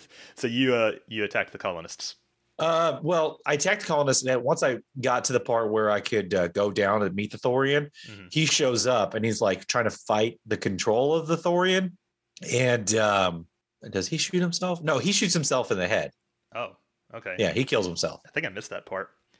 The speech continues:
Speaker 2: Yeah.
Speaker 1: You also have a subplot here where you meet, um, Elizabeth and her mother, who are scientists working for the, uh,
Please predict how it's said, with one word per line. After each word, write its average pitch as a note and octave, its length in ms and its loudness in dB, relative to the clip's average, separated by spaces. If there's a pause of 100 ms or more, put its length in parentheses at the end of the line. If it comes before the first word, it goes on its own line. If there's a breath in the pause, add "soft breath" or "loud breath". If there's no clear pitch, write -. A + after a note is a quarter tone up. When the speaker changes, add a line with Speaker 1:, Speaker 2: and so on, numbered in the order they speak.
(100)
Speaker 2:
Yeah. E2 200 -4 (280)
Speaker 1:
You A#2 80 0
also C3 180 2
have A#2+ 80 -2
a A#2 60 -4
subplot A2 540 -2
here A2+ 160 -2
where G#2+ 100 -2
you G#2 140 -4
meet, G2+ 280 -4
um, F2+ 360 -6 (220)
Elizabeth G#2+ 680 -2 (300)
and F#2+ 340 -2
her G#2 140 -4
mother, G#2 360 0
who A2 340 -4
are G2+ 100 2
scientists A2+ 500 -2
working A#2 280 -2
for A#2+ 340 -2
the, A2+ 340 -4 (420 soft breath)
uh, G#2+ 380 4